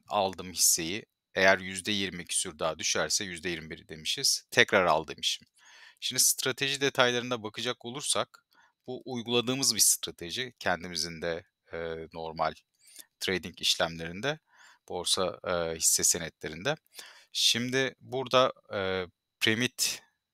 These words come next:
görüyorsunuz. Daha önceki videolarımızda anlatmıştık. Burada onu seçmeyi, göstermeyi unuttum, pardon. Burada piramitlemeyi iki diyorsunuz. Bunu iki dedikten sonra ne demek bu? Aldıktan sonra bir daha alır demek. Oradan da en aşağıdan da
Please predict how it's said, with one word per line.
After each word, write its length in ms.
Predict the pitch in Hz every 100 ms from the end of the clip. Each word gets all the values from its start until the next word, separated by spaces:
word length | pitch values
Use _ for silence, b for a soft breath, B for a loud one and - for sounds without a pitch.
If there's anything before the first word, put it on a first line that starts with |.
| _
görüyorsunuz. 600 | 101 90 - - 104 101
Daha 120 | 92
önceki 300 | 95 98 95
videolarımızda 680 | 95 98 92 92 87 92 92
anlatmıştık. 920 | - 90 92 - - - - - - _ _ -
Burada 200 | 92 101
onu 200 | 92 107
seçmeyi, 680 | - 104 - 104 101 107 - _
göstermeyi 580 | 95 - - 95 101 95
unuttum, 320 | 82 - 98 -
pardon. 440 | 87 78 101 117
Burada 340 | 107 107 113 -
piramitlemeyi 600 | - 113 113 - 117 120
iki 320 | - - 127
diyorsunuz. 600 | 101 82 - 107 120 - 139 165 _ _ - 117 113
Bunu 140 | 120
iki 220 | 110 123
dedikten 460 | 113 113 - 131 127
sonra 300 | - 92 113
ne 160 | 117
demek 240 | 98 82 80 -
bu? 140 | 135 -
Aldıktan 460 | 98 95 - 123
sonra 300 | 107 98 110
bir 120 | 113
daha 120 | 95 110
alır 340 | 101 101 82
demek. 400 | 80 113 - - B B B B -
Oradan 500 | 127 110 95 87 98
da 100 | 120
en 100 | 107
aşağıdan 640 | 90 - 90 82 82 87
da 180 | 131